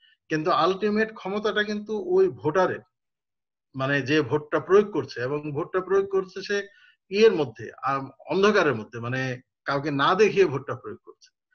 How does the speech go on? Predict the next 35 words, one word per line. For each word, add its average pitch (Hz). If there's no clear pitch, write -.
Syndicate 202
এই 202
জন্যে, 220
যদ-, 160
আপনি 135
বলতে 147
পারেন 175
যে 170
অনেকেই, 160
আহ, 135
পিছনে 170
থেকে 160
নাড়ানাড়ি 147
করার 139
চেষ্টা 151
করে, 110
সেটা 170
ঠিক 202
আছে, 127
সে 151
সারা 160
সবখানেই 214
পা-, 139
করবে, 151
কিন্তু 147
ultimate 196
ডিসিশনটা 165
কিন্তু 156
by 135
voter, 110
মানে, 120
যারা 117
সংগঠনের 123
সভাপতি 113
তাদের 107